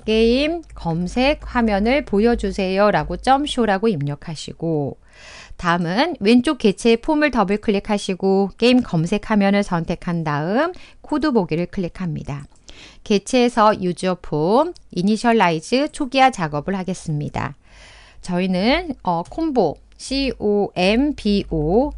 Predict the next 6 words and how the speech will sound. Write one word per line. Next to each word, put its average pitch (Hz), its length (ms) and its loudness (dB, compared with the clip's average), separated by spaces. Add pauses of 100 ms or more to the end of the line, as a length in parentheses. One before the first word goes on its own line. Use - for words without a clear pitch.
(100)
게임 247 360 4
명점 165 920 0 (840)
데이터에 175 640 0
연결하겠습니다."라고요. 190 1500 2
콤-, 285 200 -2
컨트롤에 247 840 0